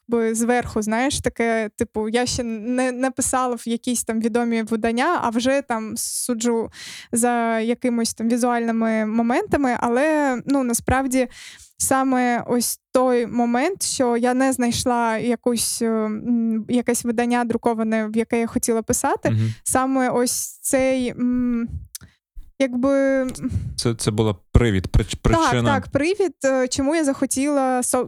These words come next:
Speaker 1: е, створ-, створити
Speaker 2: Власне.
Speaker 1: нове, нове. О, навіть не власне, а от просто, м, щось, ну, м, зовсім іншого рівня.
Speaker 2: Мгм.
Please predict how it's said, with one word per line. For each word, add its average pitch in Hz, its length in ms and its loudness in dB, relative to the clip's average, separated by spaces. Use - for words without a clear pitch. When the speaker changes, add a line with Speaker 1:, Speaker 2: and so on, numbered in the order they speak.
Speaker 1:
е, 233 260 0
створ-, 233 360 -2
створити 254 880 0
Speaker 2:
Власне. 196 360 -2
Speaker 1:
нове, 254 380 2
нове. 240 460 0
О, 247 100 -2
навіть 262 480 -2
не 277 80 0
власне, 269 640 0
а 254 100 0
от 247 200 -4
просто, 277 540 0
м, 254 640 2
щось, 285 540 0
ну, 269 240 2
м, 247 440 0
зовсім 277 480 2
іншого 269 320 2
рівня. 214 340 -4
Speaker 2:
Мгм. 98 240 0